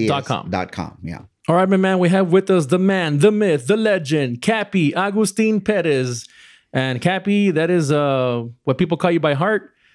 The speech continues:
Speaker 1: And, uh, you are the owner of Real Action Charters.
Speaker 2: That is correct, man. Pete,
Speaker 1: Thank you
Speaker 2: thank
Speaker 1: for
Speaker 2: you
Speaker 1: being,
Speaker 2: so
Speaker 1: man.
Speaker 2: much.
Speaker 1: Thank you
Speaker 2: Thank
Speaker 1: for
Speaker 2: you.
Speaker 1: being here, brother. I appreciate that. Uh, I've been wanting to get you on the show for a while. I know you've been busy. You've been, uh,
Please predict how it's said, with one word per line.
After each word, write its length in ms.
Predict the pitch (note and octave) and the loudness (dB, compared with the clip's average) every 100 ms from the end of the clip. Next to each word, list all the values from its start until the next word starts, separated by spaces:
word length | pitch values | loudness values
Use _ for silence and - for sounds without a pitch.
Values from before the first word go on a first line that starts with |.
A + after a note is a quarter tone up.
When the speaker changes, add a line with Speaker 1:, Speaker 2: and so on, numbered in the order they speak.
| _ - | _ -6
Speaker 1:
And, 320 | D3 C#3+ C#3 | -4 -2 -2
uh, 380 | C3+ C3 B2+ B2 - | 0 0 0 -4 -4
you 200 | D#3 F3+ | 0 0
are 120 | F3 | 0
the 140 | D#3+ E3 | 0 0
owner 240 | D#3+ D#3 | 2 0
of 140 | B2 | 2
Real 280 | B2+ F#3 F3 | 2 2 2
Action 320 | D#3+ - F#3 | -2 -4 -4
Charters. 460 | D#3+ C3 B2+ - - G#2 | -2 -2 -4 -12 -8 -4
Speaker 2:
That 200 | G2+ G#2 | -2 -2
is 140 | A2+ | -4
correct, 360 | - B2+ F#2+ F2+ | -4 -4 -4 -4
man. 200 | F#2 F2+ | -6 -6
Pete, 180 | A#2+ | -4
Speaker 1:
Thank 140 | B2+ C#3 | -4 -2
you 40 | |
Speaker 2:
thank 40 | C3+ | -2
Speaker 1:
for 60 | |
Speaker 2:
you 40 | C3 | -2
Speaker 1:
being, 140 | C#3+ | -2
Speaker 2:
so 40 | C3+ | -2
Speaker 1:
man. 180 | C3 | -4
Speaker 2:
much. 240 | B2+ A#2 - | -6 -10 -8
Speaker 1:
Thank 120 | B2 | -6
you 20 | |
Speaker 2:
Thank 60 | G#2 | -4
Speaker 1:
for 60 | C3 | -4
Speaker 2:
you. 60 | |
Speaker 1:
being 140 | C3 C3+ | -2 0
here, 120 | B2+ | 0
brother. 220 | B2+ B2+ | 0 0
I 40 | |
appreciate 500 | B2 D3 C#3 D3+ C#3+ | 0 -4 -2 -4 -4
that. 260 | D3 C#3 - _ _ - | -4 -4 -8 _ _ -6
Uh, 200 | C3 C3 | -4 -2
I've 60 | B2 | -2
been 100 | C3+ | 0
wanting 180 | E3+ F3 | 0 0
to 60 | |
get 160 | E3 - | -2 0
you 80 | F3 | 0
on 60 | |
the 60 | D3+ | 0
show 220 | - E3 | 0 0
for 120 | D#3+ | 0
a 40 | C#3 | 0
while. 540 | D3+ D#3+ E3 E3 G2 G2+ | 0 0 0 -2 -6 -4
I 60 | |
know 100 | C3+ | -2
you've 120 | C#3+ C#3 | 0 0
been 160 | C3+ | 0
busy. 320 | C3 D#3+ C#3 | 2 0 0
You've 280 | D#3 C#3+ C#3 | 0 0 -2
been, 160 | C3+ C3 | -2 -2
uh, 280 | B2 A#2+ | -2 -4